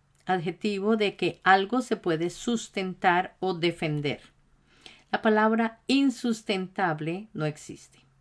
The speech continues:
ecológicamente hablando, que se puede mantener sin agotar los recursos. Sustentabilidad.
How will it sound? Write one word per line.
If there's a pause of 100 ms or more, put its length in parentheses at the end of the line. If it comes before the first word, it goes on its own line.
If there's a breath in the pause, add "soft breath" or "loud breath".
(120)
ecológicamente
hablando, (420 loud breath)
que
se
puede
mantener
sin
agotar
los
recursos. (1500 soft breath)
Sustentabilidad.